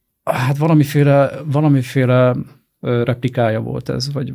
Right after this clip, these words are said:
vagy, ö, vagy szimulációja, ha tetszik. Tulajdonképpen megpróbálta nagyon vicces és nagyon, nagyon absztrakt módon ahhoz képest, ami tulajdonképpen valóságban létezett, beavatni a fiatalokat abba, hogy hogyan is működik a társadalom, mi-, előrejutás például,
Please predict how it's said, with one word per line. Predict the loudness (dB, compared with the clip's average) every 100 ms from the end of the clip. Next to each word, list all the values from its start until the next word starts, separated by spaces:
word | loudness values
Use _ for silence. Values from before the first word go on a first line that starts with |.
| -10
vagy, | -10 -8
ö, | -8 -6
vagy | -4
szimulációja, | -2 0 -2 -4 -4 -4 -4
ha | -4
tetszik. | -6 -6 -6 -8 -10 -20 -20 -8
Tulajdonképpen | -2 0 2 4
megpróbálta | 4 2 -2 0 2 2 2 4 4 2 -4 -2
nagyon | 4 4 4
vicces | 2 0 -2
és | 0
nagyon, | 0 0 -2 -4 -8 -4
nagyon | -2
absztrakt | -2 -2 -4 -2
módon | -2 -2
ahhoz | -4 -6
képest, | -8 -10 -8 -6
ami | -4
tulajdonképpen | -4 -6 -6 -6
valóságban | -4 -6 -6 -6 -4 -4
létezett, | -2 -2 -2 -4 -4 0
beavatni | 4 4 2 -2 -2
a | -4
fiatalokat | -6 -6 -6 -8 -8
abba, | -10 -8
hogy | -10 -10 -14 -20 -18 0
hogyan | 2 2
is | 0
működik | -2 -2 -4 -6
a |
társadalom, | -6 -4 -4 -4 -4 -4 -4
mi-, | -4 -2
előrejutás | -2 -2 -2 -4 -6 -8 -10 -10
például, | -10 -10 -8 -8 -10